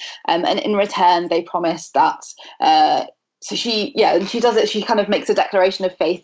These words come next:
in Yahweh, um, and they promise that as a reward for her kind of helping them, um, she's going to be given a kind of permanent place in Israel. Um, and for a long time, one of the kind of, uh, standard feminist,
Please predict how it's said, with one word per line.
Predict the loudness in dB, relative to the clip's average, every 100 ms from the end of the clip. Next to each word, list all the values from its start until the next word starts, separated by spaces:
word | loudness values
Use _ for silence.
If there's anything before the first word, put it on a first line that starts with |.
| -4
in | -2 -2 -6 0
Yahweh, | 2 4 2 2 0 -2 -8 -20 -16 -4
um, | -2 0 -2 -4 -4 -6 -6 _ _
and | -2 -2 -2 -4 -2
they | -2
promise | 0 -4 -4 -2
that | -4 0
as | 0 0 -2 -2
a | 0
reward | 2 0 2 4 2
for | 2 0
her | 0 0 -2
kind | -2 -2
of | -4
helping | -2 -2 -2 -2 -2
them, | -2 -2 -4 -10 -14 -8 0
um, | 0 2 -2 -4 -8
she's | -4 -4
going | -2 -4
to |
be | -2
given | -2 0
a | 0
kind | -2
of | -2
permanent | -2 0 0 -2
place | -4 -2
in |
Israel. | -2 0 2 2 2 -2 -10 -2
Um, | 0 0 0
and | 2
for |
a | 4
long | 4
time, | 4 2
one | 2
of |
the | 2
kind | 0
of, | -4 -6 -16 _ 2
uh, | 4 4 4 2 -4 -18
standard | -8 -2 0 2 0
feminist, | 2 -2 -2 -4 -8 -18 -20